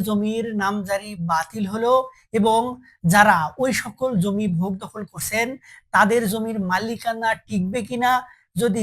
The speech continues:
না টেকে তাদের কোনো কিছু করণীয় রয়েছে কিনা নতুন করে নামজারি করে নেয়ার জন্য, আজকের এই ভিডিওটিতে এই গুরুত্বপূর্ণ বিষয়টি নিয়ে বিস্তারিত আলোচনা করব। সুপ্রিয় ভিউয়ার্স, ভিডিওটি অত্যন্ত মনোযোগ সহকারে সম্পূর্ণটি না দেখলে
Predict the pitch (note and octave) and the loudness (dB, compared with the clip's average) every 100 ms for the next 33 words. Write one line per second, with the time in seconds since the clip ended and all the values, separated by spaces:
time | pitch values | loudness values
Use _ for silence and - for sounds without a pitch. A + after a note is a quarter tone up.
0 | F3 F3+ G#3+ G#3+ B3 - C4 C4 C4+ _ | 2 4 2 2 -4 0 0 0 -4 _
1 | _ F#3+ G3+ G3+ B3 G#3 A3 A3 A3 - | _ 2 4 4 0 -2 -6 -6 -6 -6
2 | - A3 - G#3 A3 A#3+ B3 G#3+ F#3+ A#3 | -8 -8 -4 -2 0 -2 -2 -2 0 0
3 | - A3 G#3 G#3 G3+ G3+ B3 A#3 G#3+ G3+ | -2 -4 -4 -2 -2 -4 -6 -8 -8 -10
4 | G3 G3 G3 F#3+ F#3+ - G#3+ G#3+ G#3 G3 | -8 -10 -8 -12 -12 -8 -4 -2 -2 -4
5 | F#3 A3 A3+ B3 B3 _ - F#3+ G3 - | -6 -6 -2 -2 -2 _ -6 2 2 2
6 | B3 A#3 G#3+ D#3 F3 A#3+ A3 A3 - A3+ | 0 0 2 2 2 0 -2 -6 -2 -2
7 | A3 _ _ A#3 A#3 E3+ G3+ A3 - A#3 | -2 _ _ -2 0 2 0 -2 -4 -6
8 | A#3 A#3 G#3 F#3 - A#3 A3+ A3+ A#3 G3+ | -6 -6 -2 0 0 -2 -6 -8 -8 -6
9 | - F#3 F3 E3 F#3+ A3 F#3+ - C#3 - | -8 -6 -8 -8 -6 -6 -6 -8 -14 -16
10 | - _ - - A#3+ C4+ B3 F#3+ G#3+ A#3 | -20 _ -10 -4 -2 0 -2 0 2 4
11 | B3 - _ _ - F3 G#3 B3 A#3 A#3 | 2 -4 _ _ -2 2 4 4 0 0
12 | A#3+ A#3+ A3+ - - A#3 G#3+ A#3 G#3+ G3+ | -4 -4 -6 -4 -4 -4 -4 -4 -2 -2
13 | G#3 G#3 - G#3+ G#3 G#3 G#3+ - G3+ F3 | -4 -6 -6 -6 -6 -6 -6 -4 -6 -2
14 | G#3 G3+ F#3 G3 G3+ A#3 A3+ | -2 -2 -4 -4 -2 -4 -2